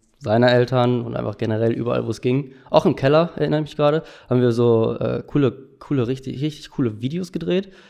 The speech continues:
Äh, wir dachten, wir seien die coolsten, wir haben Mission Impossible Musik drunter gelegt und dann irgendwelche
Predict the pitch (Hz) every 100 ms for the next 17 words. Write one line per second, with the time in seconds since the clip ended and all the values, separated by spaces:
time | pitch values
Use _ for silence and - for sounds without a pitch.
0 | - _ - 120 117 117 117 117 120 -
1 | 117 117 113 110 - 139 139 120 113 113
2 | 123 120 117 113 135 147 135 131 127 131
3 | 131 127 123 123 123 113 117 120 117 117
4 | 113 117